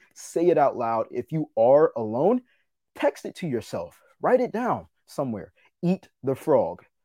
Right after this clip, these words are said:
meaning do the thing, the number one thing that you don't wanna do first thing in the day, nothing else, first thing in the day, so you can feel highly accomplished at the top of the day. Everything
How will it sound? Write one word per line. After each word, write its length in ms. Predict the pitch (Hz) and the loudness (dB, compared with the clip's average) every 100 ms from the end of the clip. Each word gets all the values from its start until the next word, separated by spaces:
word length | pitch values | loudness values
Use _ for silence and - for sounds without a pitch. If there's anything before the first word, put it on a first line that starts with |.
| _ | _
meaning 460 | 127 147 151 147 - 120 | -6 -2 -2 -4 -8 -10
do 180 | 101 156 | -2 -2
the 140 | 202 277 | 0 -2
thing, 420 | 220 170 175 185 _ _ | -2 -2 -4 -10 _ _
the 100 | 127 | -4
number 260 | 139 208 269 | 2 4 4
one 200 | 220 180 | 2 0
thing 320 | - 143 147 | -2 -8 -8
that 200 | 139 123 | -10 -8
you 60 | 147 | -6
don't 240 | 120 139 | -4 -6
wanna 180 | 160 196 | -4 -6
do 300 | 147 131 131 _ _ _ | -4 -4 -6 _ _ _
first 340 | 147 180 220 - | 4 4 2 -4
thing 300 | 208 202 208 | -4 -4 -4
in 160 | 135 151 | -6 -4
the 80 | 185 | -2
day, 320 | 120 98 151 _ _ _ _ - | -2 -4 -10 _ _ _ _ -12
nothing 440 | 107 135 254 233 | -6 -4 0 2
else, 340 | 151 247 - _ _ - | 2 0 -16 _ _ 0
first 240 | 185 - | 0 0
thing 140 | 196 | -4
in 100 | 190 | -2
the 60 | 190 | -2
day, 220 | 131 117 - _ | -2 -4 -6 _
so 120 | - 156 | -14 -12
you 40 | |
can 100 | 143 | -10
feel 260 | - 143 - | -4 -4 -4
highly 460 | - - 233 208 165 | -8 2 2 4 0
accomplished 580 | - 175 175 113 110 _ _ _ - | -2 -4 -4 -6 -12 _ _ _ -6
at 100 | 123 | -6
the 80 | |
top 300 | - - 175 | -6 -2 -2
of 60 | 165 | -2
the 80 | 135 | -2
day. 300 | 131 147 - _ _ _ _ | 2 0 0 _ _ _ _
Everything 540 | 175 196 190 175 180 | 6 6 4 -4 -6